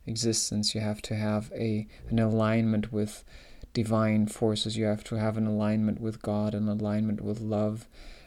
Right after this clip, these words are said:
an alignment with truth in a deeper sense. And in doing so, a purpose to move towards these higher,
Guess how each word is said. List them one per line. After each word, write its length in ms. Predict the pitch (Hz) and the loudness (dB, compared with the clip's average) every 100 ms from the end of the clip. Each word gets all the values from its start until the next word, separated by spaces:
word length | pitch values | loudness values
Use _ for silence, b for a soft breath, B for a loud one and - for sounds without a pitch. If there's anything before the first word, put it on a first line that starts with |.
| B | B
an 100 | 120 | -4
alignment 440 | 107 110 110 98 | 0 0 0 -2
with 280 | 110 113 - | -6 -8 -8
truth 420 | - - 131 117 | -6 0 0 0
in 80 | 113 | -2
a 60 | 107 | -2
deeper 420 | 107 131 135 131 | 2 2 2 -2
sense. 520 | - 101 95 120 - B B B B B B B - | 0 -2 -2 -4 -8 B B B B B B B -6
And 140 | - 120 | 2 6
in 160 | 120 | 6
doing 320 | 117 139 147 131 | 6 6 8 6
so, 480 | - 117 110 107 - - - - - - - - | 4 4 4 2 -2 -14 -20 -20 -20 -20 -20 -4
a 140 | 120 113 | 0 10
purpose 680 | - - 143 139 117 110 - | 12 12 12 4 -2 0 -2
to 180 | - 117 | -2 2
move 440 | 113 123 123 117 | 4 4 2 -2
towards 520 | - - 117 117 110 | -4 2 4 4 2
these 400 | - 104 107 - - - | 0 0 -2 -4 -8 -4
higher, 460 | 110 107 104 104 | 0 2 2 0